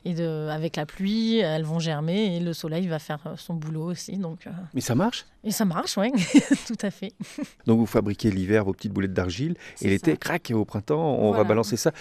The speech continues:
Speaker 2: Et, mais alors sur les toits, euh, vous faites ça en ville, à la campagne ?
Speaker 1: Alors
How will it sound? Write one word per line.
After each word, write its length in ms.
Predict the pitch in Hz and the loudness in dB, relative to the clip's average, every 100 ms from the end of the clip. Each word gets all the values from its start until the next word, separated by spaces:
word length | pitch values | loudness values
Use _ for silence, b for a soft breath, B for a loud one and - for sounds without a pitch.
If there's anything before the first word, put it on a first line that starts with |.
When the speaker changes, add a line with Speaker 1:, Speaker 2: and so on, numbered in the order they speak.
| B | B
Speaker 2:
Et, 140 | 131 120 | 4 6
mais 120 | 127 | 6
alors 120 | 117 | 4
sur 200 | - 143 | 2 2
les 120 | 135 | 2
toits, 600 | 127 - 151 156 165 170 165 | 0 2 4 6 6 6 8
euh, 60 | |
vous 120 | 131 | 6
faites 180 | 127 156 | 4 0
ça 120 | 135 | 2
en 80 | 135 | 4
ville, 240 | 135 220 240 | 4 2 2
à 40 | |
la 100 | 160 | 2
campagne ? 360 | 151 147 233 233 | 0 -2 2 2
Speaker 1:
Alors 260 | 214 220 | 0 -4